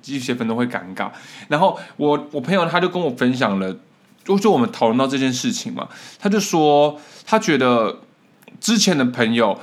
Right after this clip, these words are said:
跟后来出社会的朋友很不一样的点是在于说，出社会，我不知道你会不会觉得出社会很难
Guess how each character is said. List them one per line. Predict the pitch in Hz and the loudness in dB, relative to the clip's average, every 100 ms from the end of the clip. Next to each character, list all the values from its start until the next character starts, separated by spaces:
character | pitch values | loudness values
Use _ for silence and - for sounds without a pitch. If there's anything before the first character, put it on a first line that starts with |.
| - - | -14 2
跟 | 147 147 147 _ _ _ | 2 2 -4 _ _ _
后 | - 220 | 0 2
来 | 131 | 2
出 | 123 151 | 0 -2
社 | 147 170 | 0 0
会 | 165 | 0
的 | 120 | 0
朋 | 113 110 | -2 -4
友 | 113 101 - - _ _ _ _ _ _ _ _ _ _ _ | -2 -2 -4 -14 _ _ _ _ _ _ _ _ _ _ _
很 | - 117 | -4 -2
不 | 165 160 | 0 0
一 | 107 123 | 2 2
样 | 143 | 4
的 | 123 | 2
点 | 104 117 104 | 0 -2 -2
是 | - 135 | -6 -6
在 | 127 143 110 | 2 2 2
于 | 101 | 0
说， | 113 110 107 110 | 0 0 0 -2
出 | - 196 | 0 2
社 | 208 | 4
会， | 196 139 - - - | 4 2 -2 -16 -12
我 | 139 | -2
不 | |
知 | 180 | 0
道 | |
你 | 175 | 0
会 | |
不 | 135 | 0
会 | 170 | 0
觉 | 156 117 | 0 0
得 | 104 87 | 0 -2
出 | - 151 | -6 -4
社 | 170 | 0
会 | 156 - - _ _ _ _ - | 0 0 -6 _ _ _ _ -20
很 | - 117 | -4 0
难 | 110 107 120 | 0 0 -4